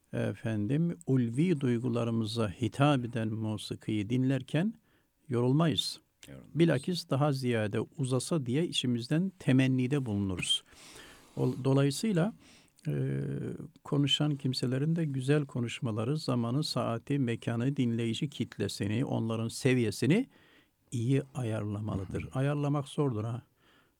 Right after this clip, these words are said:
Speaker 1: Ha, şu gördüğün önümüzdeki
Speaker 2: Evet.
Speaker 1: mikrofonu, mikrofonu bile zor, zor ayarlıyoruz
Speaker 2: Evet.
Speaker 1: bak. Ben çektim, biraz sonra
Speaker 2: Hı
Speaker 1: sen
Speaker 2: hı.
Speaker 1: müdahale
Speaker 2: Hı hı.
Speaker 1: ettin.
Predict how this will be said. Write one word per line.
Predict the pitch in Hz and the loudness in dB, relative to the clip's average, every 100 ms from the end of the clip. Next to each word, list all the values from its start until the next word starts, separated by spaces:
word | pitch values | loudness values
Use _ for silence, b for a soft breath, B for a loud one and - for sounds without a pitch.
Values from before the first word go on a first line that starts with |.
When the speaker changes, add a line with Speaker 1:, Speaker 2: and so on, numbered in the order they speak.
| _ | _
Speaker 1:
Ha, | 135 | -6
şu | - 135 | -4 0
gördüğün | 127 123 127 127 | 2 2 4 2
önümüzdeki | 123 123 120 123 135 98 | 2 2 0 0 2 4
Speaker 2:
Evet. | 92 | 4
Speaker 1:
mikrofonu, | 80 139 131 127 - | 2 2 0 0 -2
mikrofonu | 131 127 127 156 139 | -2 0 -2 2 2
bile | 143 | 2
zor, | 123 135 127 - | 2 0 -2 -4
zor | 120 127 | -2 0
ayarlıyoruz | 104 104 104 101 110 78 | 0 0 0 -2 -2 -2
Speaker 2:
Evet. | 147 | -2
Speaker 1:
bak. | 165 B B B _ - | -2 B B B _ 0
Ben | 127 | 2
çektim, | 135 - 139 - 180 226 - | 2 2 2 4 2 2 2
biraz | 143 139 | 0 2
sonra | 165 185 | 0 2
Speaker 2:
Hı | |
Speaker 1:
sen | - 143 | 4 6
Speaker 2:
hı. | |
Speaker 1:
müdahale | 123 113 117 104 104 | 6 4 2 2 2
Speaker 2:
Hı | 95 | 0
hı. | |
Speaker 1:
ettin. | - 233 | 2 2